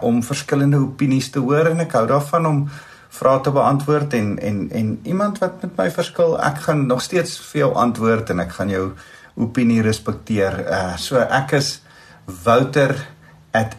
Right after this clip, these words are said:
L W C dot org dot Z A.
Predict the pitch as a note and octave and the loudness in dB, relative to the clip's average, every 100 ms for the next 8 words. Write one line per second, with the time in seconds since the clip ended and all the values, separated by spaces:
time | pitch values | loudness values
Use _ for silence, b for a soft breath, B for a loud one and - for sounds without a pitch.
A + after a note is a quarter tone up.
0 | - B2+ C3+ B2+ A#2+ A#2+ A2 - - C#3 | 0 2 2 2 0 0 0 -4 -6 0
1 | B2+ B2 A#2 - G#2 F2+ G#2+ G#2+ - A2 | 4 4 2 -8 -8 -2 -2 0 0 0
2 | G#2+ - A2 G2 - F#2+ D2+ | 0 -4 -2 -2 -2 -2 0